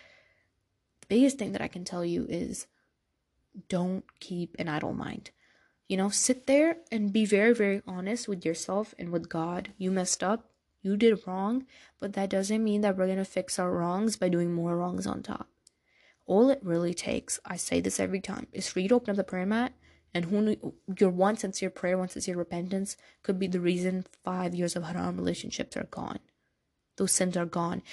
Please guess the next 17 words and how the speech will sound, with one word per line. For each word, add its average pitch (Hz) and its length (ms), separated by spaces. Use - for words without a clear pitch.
And 196 180
you 208 80
know, 220 160
Allah 220 320
sometimes 190 560
He - 80
even 190 180
turns 185 220
good 196 220
deed, 175 340
I'm 180 180
sorry, 180 200
bad 185 360
deeds 165 280
into 170 220
good 165 240
deeds, - 440